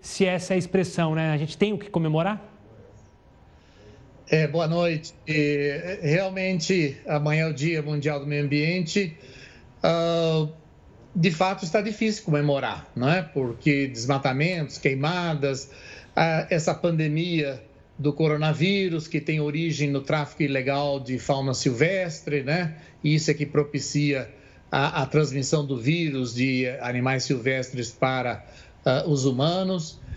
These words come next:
Speaker 2: Então, há, há realmente várias razões de preocupação.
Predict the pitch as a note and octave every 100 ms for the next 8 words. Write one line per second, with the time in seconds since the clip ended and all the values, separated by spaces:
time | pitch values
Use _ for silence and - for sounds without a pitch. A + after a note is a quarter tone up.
0 | - - - D#3 F3 G3 F#3+ F#3 G#3+ G3+
1 | F#3 F3+ F#3+ G3 F3 F#3+ E3+ F3 D#3+ D#3
2 | D#3+ F#3+ F3 D#3+ C#3 D3+ D3+ D#3 E3 D#3+
3 | - F#3 - D3 A#2